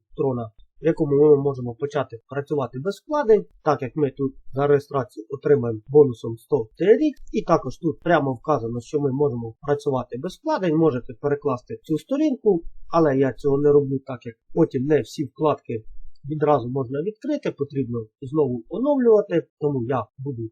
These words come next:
показувати вам на англійській мові. Далі тут можна ознайомитися з інформацією щодо сайта, і також бачимо, що зараз тут працює один тарифний план, він тут сто п'ятдесят відсотків за десять днів,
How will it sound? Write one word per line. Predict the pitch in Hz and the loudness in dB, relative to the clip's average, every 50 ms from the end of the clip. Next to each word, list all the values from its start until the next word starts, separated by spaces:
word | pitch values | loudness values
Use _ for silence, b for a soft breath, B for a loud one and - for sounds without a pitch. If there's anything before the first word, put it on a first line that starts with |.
| _ _ | _ _
показувати | 139 135 - 135 113 104 110 - - | -10 -6 -4 -4 -4 -4 -6 -8 -8
вам | 120 123 123 110 104 - - | -8 -6 -6 -8 -8 -10 -8
на | 131 131 | -6 -4
англійській | 131 135 143 156 175 190 - _ 262 247 | -4 -2 -2 -2 -4 -6 -8 _ -4 -2
мові. | 277 330 311 285 240 214 - - | -2 0 2 4 4 4 4 4
Далі | - 190 170 135 120 - - | 2 2 2 4 2 0 0
тут | 147 139 - 131 | -4 -6 -4 -4
можна | 139 131 110 113 117 110 - _ _ _ _ | -4 -4 -4 -4 -8 -10 -10 _ _ _ _
ознайомитися | 139 143 131 151 151 147 139 123 120 117 - 120 113 - - 117 110 - _ _ - | -6 -4 0 4 6 6 6 6 2 -4 -6 -10 -14 -12 -12 -12 -12 -12 _ _ -8
з | 131 139 | -4 -2
інформацією | 151 139 - _ 147 143 135 127 - - 117 117 | -2 -2 -4 _ -4 -2 -2 -4 -4 -8 -12 -14
щодо | - - 151 156 170 208 | -8 -6 -6 -2 -2 -2
сайта, | 214 - 302 311 294 226 - 180 - 330 - _ | -2 -2 -4 -4 -4 -2 -4 -6 -6 -6 -10 _
і | - 277 | -12 -10
також | - - 175 151 - 147 123 | -2 -2 -2 0 0 -4 -4
бачимо, | 123 147 135 123 - - 113 | -2 -2 -4 -4 -4 -10 -12
що | - - 139 | -8 -8 -6
зараз | 135 139 123 120 113 - _ | -6 -4 -6 -6 -8 -14 _
тут | - 127 - _ | -18 -18 -14 _
працює | 135 139 147 147 - 143 131 - - | -2 -2 -2 -2 0 -4 -4 -4 -6
один | 135 131 135 120 110 - _ | -6 -6 -6 -6 -6 -10 _
тарифний | 139 135 135 131 - 196 214 220 - | -6 -6 -6 -6 0 0 2 2 2
план, | 302 294 294 269 247 - _ _ | 2 0 0 0 -2 -8 _ _
він | 160 160 143 120 | 4 4 4 4
тут | - 156 139 - - - _ | 0 -2 -4 -4 -6 -12 _
сто | - _ _ 170 147 | -20 _ _ 0 0
п'ятдесят | - - 139 135 143 143 - 135 123 - 131 | 0 -2 -4 -4 -4 -4 -4 -6 -6 -6 -8
відсотків | 139 139 - - 139 139 - _ - 113 104 - - - - - - - - - - | -10 -10 -4 -4 -4 -4 -4 _ -12 -10 -8 -8 -8 -8 -10 -12 -14 -18 -18 -16 -6
за | 131 147 151 127 - - 127 | 0 0 0 0 0 -2 0
десять | 147 151 - - 233 226 | 0 0 0 -2 -6 -4
днів, | 269 302 320 294 | 0 0 0 0